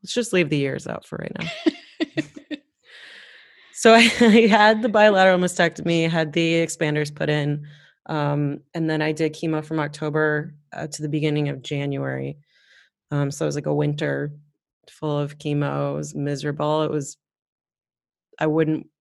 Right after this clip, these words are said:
Speaker 1: I mean, obviously, no one would wish this on anyone, but it was
Speaker 2: Mm-hmm.
Speaker 1: the worst experience of my life.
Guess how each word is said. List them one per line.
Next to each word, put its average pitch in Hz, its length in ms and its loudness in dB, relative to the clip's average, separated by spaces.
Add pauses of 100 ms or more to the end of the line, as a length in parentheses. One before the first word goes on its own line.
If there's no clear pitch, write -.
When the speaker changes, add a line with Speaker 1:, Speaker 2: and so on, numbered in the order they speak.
(300)
Speaker 1:
I 147 100 -2
mean, 151 120 0
obviously, 147 600 -2
no 147 160 -6
one 139 140 -6
would 143 100 -6
wish 143 180 -8
this 147 140 -10
on 147 120 -4
anyone, 143 360 -4
but 147 180 -6
it 170 80 -4
was 156 280 -2
Speaker 2:
Mm-hmm. 196 400 -14
Speaker 1:
the 165 80 0
worst 151 300 -2
experience 147 480 -8
of 139 100 -10
my 139 140 -6
life. 147 500 -4